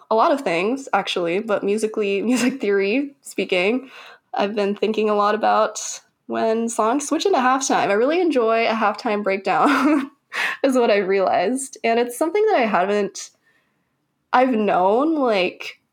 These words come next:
listening-wise, like, when there's a breakdown or, like, when they switch into halftime, but I didn't know why or how that was achieved until I started playing drums, because my teacher would tell me, like, basically we would run through songs and then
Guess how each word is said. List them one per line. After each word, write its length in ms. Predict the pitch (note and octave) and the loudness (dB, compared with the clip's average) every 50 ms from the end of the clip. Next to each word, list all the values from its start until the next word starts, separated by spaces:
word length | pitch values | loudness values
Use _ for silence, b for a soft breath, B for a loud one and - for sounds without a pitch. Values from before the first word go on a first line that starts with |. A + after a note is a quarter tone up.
| _ - - | _ -4 -2
listening-wise, 1300 | F#3+ F3 - G3+ - - B3+ C4+ C#4+ D4+ D#4 D#4+ E4 E4 D#4+ D#4+ E4 E4+ E4+ F4 F4+ F4+ F4 - - | -2 -2 -2 -4 -4 -4 -2 -2 0 0 0 0 0 0 2 2 2 2 0 0 0 -2 -4 -2 -2
like, 160 | A#3+ A3 G#3 | -2 0 0
when 360 | G#3 F#3+ F3+ F3 F3 F#3 F#3+ | -2 0 0 0 0 0 0
there's 200 | F#3+ F#3+ F#3+ F#3+ | 0 0 -2 -2
a 60 | F3 | -4
breakdown 600 | F3+ - - - G#3+ - - A#3+ - C4 C4+ C#4 | -4 -4 -4 -4 -4 -2 -2 0 0 0 0 0
or, 100 | C4 G#3+ | 0 0
like, 200 | F#3+ F#3 G#3+ - | 0 0 -2 -2
when 240 | F#3 F3+ D#3+ F3+ F3+ | -2 -4 -2 -2 -2
they 100 | F3+ F#3 | -4 -4
switch 300 | F#3 - - F3+ F3+ - | -4 -4 -6 -4 -4 -4
into 120 | F3 E3+ F3+ | -6 -6 -6
halftime, 640 | F3+ - - G#3 - - C4+ B3+ C4+ C#4+ D4+ D#4+ D4+ b b b b b b b b b _ _ _ _ _ _ - | -6 -6 -8 -8 -6 -4 -2 -2 0 0 -2 -4 -6 b b b b b b b b b _ _ _ _ _ _ -4
but 180 | - A3+ G#3 G3+ | 0 2 2 4
I 120 | - G#3 | 4 2
didn't 200 | G3+ B3 B3 A#3 | 2 2 2 2
know 140 | C4 C4 A#3 | 2 2 2
why 480 | G3+ F3+ F3+ F3+ F#3 F#3 F#3 G3+ G#3+ A3 | 4 4 4 4 4 4 4 4 4 2
or 180 | G#3 G3 F#3+ | 2 2 2
how 600 | F#3+ G3 F3+ F3+ E3+ F3+ F3+ F#3 G3 G#3 A3+ A3 _ _ _ _ _ _ _ _ _ - | 2 4 4 4 4 4 4 4 2 0 -2 -6 _ _ _ _ _ _ _ _ _ 0
that 120 | G3+ F#3 F#3+ | 0 2 2
was 140 | G3+ G#3 | 2 0
achieved 560 | G3+ F#3+ - - G3 F#3+ F#3+ G#3+ B3+ F4 F4 C4 | -2 -4 -4 -6 -6 -4 -2 -2 0 0 0 -2
until 220 | B3 B3+ D4 B3 | -2 0 0 0
I 60 | A3+ | 0
started 240 | A3+ - A3+ G#3+ G#3+ | 0 0 -2 -2 0
playing 180 | - G#3+ G3+ F#3+ | 0 -2 0 0
drums, 600 | F#3+ - F3 G3 B3+ D#4 F4 F4+ - - - - | 0 0 0 0 0 0 -2 -4 -6 -12 -16 -12
because 640 | - A3 - A3+ F#3+ F3+ E3+ F3 F#3+ G#3+ - - - _ _ _ _ - | -10 -8 -2 0 0 0 0 0 -2 -6 -10 -16 -20 _ _ _ _ -8
my 100 | - G3+ | -6 -4
teacher 640 | G3+ - A3+ - - G#3+ G3 F#3+ F#3+ G#3 B3+ D4 - - - - | -2 0 0 0 2 0 2 2 2 0 0 -2 -4 -10 -4 -4
would 100 | A3 G#3+ | -2 0
tell 180 | A3 A3+ A3 | 2 0 2
me, 220 | G#3+ G3 F#3 F#3 F#3+ | 2 2 0 0 0
like, 340 | F#3 F#3 F#3 F#3 - - b b b b b b b _ _ _ _ _ _ - | 0 0 0 -2 -6 -12 b b b b b b b _ _ _ _ _ _ -2
basically 420 | C4 D4+ D#4 - D4+ - D4+ C#4+ | 0 0 2 0 0 2 2 2
we 80 | C4+ C4 | 2 4
would 140 | B3+ A#3+ G3 | 2 2 2
run 180 | G3 F#3+ G3 | 2 0 2
through 160 | G3+ G#3 G3 G3 | 2 0 0 0
songs 640 | - - F#3 F3+ E3 D#3+ E3 F3 F#3 G3+ G3+ - | 0 0 2 2 2 2 0 0 0 -2 -4 -2
and 220 | - F#3+ F#3 F3+ F3+ | -2 -2 0 0 0
then 440 | - D3+ - E3 F#3 G#3 A3 - | 0 0 0 -2 -2 -4 -4 -6